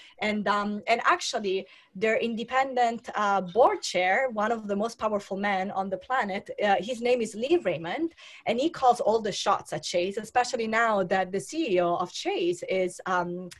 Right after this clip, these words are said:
recovering from an illness. And so, um, so there's gonna be a vote, uh, um, in,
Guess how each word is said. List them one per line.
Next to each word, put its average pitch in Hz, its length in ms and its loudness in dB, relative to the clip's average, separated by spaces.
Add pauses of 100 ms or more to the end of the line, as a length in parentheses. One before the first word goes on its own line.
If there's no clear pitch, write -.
(160)
recovering 196 720 2
from 185 300 -4
an 180 100 -2
illness. 190 580 -6 (360)
And 220 120 -4
so, 208 640 2
um, 190 500 0
so - 120 -2
there's 220 160 0
gonna 254 180 4
be 254 160 2
a 214 60 4
vote, - 480 2 (160)
uh, 190 180 2
um, 190 640 -2
in, 175 140 -4